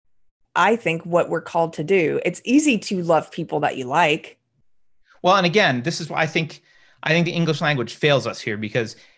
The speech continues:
Speaker 2: it's bothersome to not, especially non-Christians, perhaps. Maybe Christians are more used to the word love being, uh, overloaded.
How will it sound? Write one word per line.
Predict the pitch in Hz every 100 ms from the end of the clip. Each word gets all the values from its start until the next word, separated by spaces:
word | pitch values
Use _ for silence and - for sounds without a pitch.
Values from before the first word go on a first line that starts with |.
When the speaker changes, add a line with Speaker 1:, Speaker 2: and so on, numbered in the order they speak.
| _ -
Speaker 2:
it's | 139
bothersome | - 151 165 156 147 139
to | 127 131 120
not, | 123 131
especially | - - 143 143
non-Christians, | 117 107 101 120 - 107 98
perhaps. | - - 104 98 - -
Maybe | 113
Christians | 110 117 113 104
are |
more | 101 98
used | 98 95
to | - 95
the | 98
word | 104 101
love | 95 98 98 -
being, | 101 98
uh, | 95 87 95 92 - _ _ _
overloaded. | 135 113 113 107 117 151 175